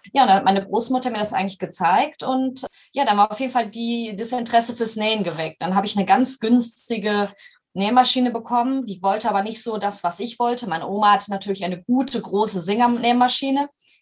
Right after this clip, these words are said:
Konnte ich natürlich nicht haben. <laughs> Die brauchte sie selber. Und ja, dann habe ich mir irgendwann doch gesagt, „Gut, ich will aber nähen können“, und habe meine eigene Nähmaschine gekauft. Meine erste war eine Brother. Und dann hat's eigentlich angefangen, dass ich die Videos von Petit Du gefunden habe und habe dann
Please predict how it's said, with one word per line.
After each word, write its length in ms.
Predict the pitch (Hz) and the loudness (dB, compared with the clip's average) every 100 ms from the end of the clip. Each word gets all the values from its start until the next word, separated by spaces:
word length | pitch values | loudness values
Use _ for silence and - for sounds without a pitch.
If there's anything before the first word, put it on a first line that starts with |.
| _ | _
Konnte 240 | - 165 | -8 -8
ich 80 | 156 | -6
natürlich 340 | 165 175 165 170 | -8 -8 -6 -4
nicht 160 | - | 4
haben. 340 | 185 226 240 - - | 6 6 4 2 2
<laughs> 460 | 285 - - - - | 2 0 -12 -12 -4
Die 80 | |
brauchte 320 | 185 180 - 190 | 0 0 0 -4
sie 100 | 170 | -4
selber. 600 | 196 190 220 254 240 220 | 0 2 6 8 8 4
Und 360 | 220 226 - - 262 | -2 -6 -8 -6 2
ja, 80 | |
dann 120 | 262 214 | 2 2
habe 140 | 226 | -2
ich 100 | 233 | -4
mir 100 | 208 | -2
irgendwann 360 | 208 262 240 220 | 0 2 2 2
doch 160 | - | -4
gesagt, 260 | - 226 - | -2 -4 -2
„Gut, 220 | 226 - | -6 -4
ich 100 | - | -6
will 120 | 190 | 0
aber 180 | 214 196 | 2 2
nähen 260 | 185 175 180 | 0 -4 -6
können“, 400 | 214 208 262 277 | -4 -2 -4 -4
und 160 | 240 | -4
habe 120 | 214 | -4
meine 180 | 208 190 | -2 0
eigene 300 | - 170 196 | 0 0 -4
Nähmaschine 560 | 175 185 214 - 262 262 | -4 -4 -2 -2 -4 -6
gekauft. 640 | 254 262 254 - - - _ - | -4 2 4 2 -2 -16 _ -8
Meine 220 | 196 196 | -4 0
erste 240 | 151 - 208 | 0 0 0
war 80 | |
eine 80 | 190 | -2
Brother. 480 | - 170 202 269 - - - | 0 -2 0 -2 -4 -14 -8
Und 100 | 202 | -4
dann 160 | 214 | -2
hat's 140 | 247 - | -4 -4
eigentlich 320 | 214 233 - | -6 -6 -6
angefangen, 560 | 190 202 214 175 165 | -4 -4 -2 -2 -2
dass 160 | 180 180 | -6 -6
ich 160 | 190 - | -8 -4
die 280 | 202 196 - 170 | 0 0 0 -2
Videos 320 | 202 247 247 | -2 0 0
von 180 | 226 208 | -2 -4
Petit 300 | 202 190 196 | -6 -4 -4
Du 80 | 208 | -4
gefunden 460 | 262 285 262 254 | -2 -2 0 2
habe 240 | 247 247 202 | 2 2 0
und 100 | 190 | -2
habe 160 | 175 _ | -2 _
dann 380 | 180 175 170 | 2 2 -2